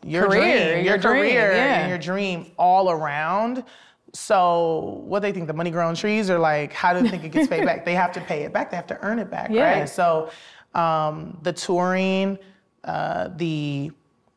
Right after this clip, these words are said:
Speaker 1: everything, the album release, let's just say just from album sales, right?
Speaker 2: Yeah.
Speaker 1: If they spend fifty thousand on your recording,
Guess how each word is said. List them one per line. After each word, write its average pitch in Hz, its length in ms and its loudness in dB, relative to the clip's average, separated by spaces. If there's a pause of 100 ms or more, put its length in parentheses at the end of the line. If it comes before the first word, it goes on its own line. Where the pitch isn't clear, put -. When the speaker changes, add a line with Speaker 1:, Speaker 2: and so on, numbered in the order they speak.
(200)
Speaker 1:
everything, 175 560 -2
the 165 180 -2
album 214 300 2
release, 202 320 -4
let's 254 200 0
just 285 140 -6
say 233 120 -2
just 208 180 -8
from 196 140 -8
album 170 380 -2
sales, 90 440 -8
right? 160 160 2
Speaker 2:
Yeah. 170 260 2 (220)
Speaker 1:
If 185 160 -4
they 190 120 0
spend 196 260 -4
fifty 190 220 -6
thousand 160 400 0
on 165 180 -2
your 160 80 -2
recording, 160 640 -2